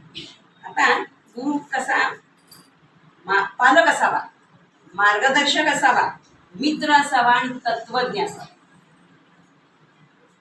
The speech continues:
विद्यार्थ्यांच्या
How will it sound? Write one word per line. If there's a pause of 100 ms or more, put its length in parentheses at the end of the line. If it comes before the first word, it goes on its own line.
(2500)
विद्यार्थ्यांच्या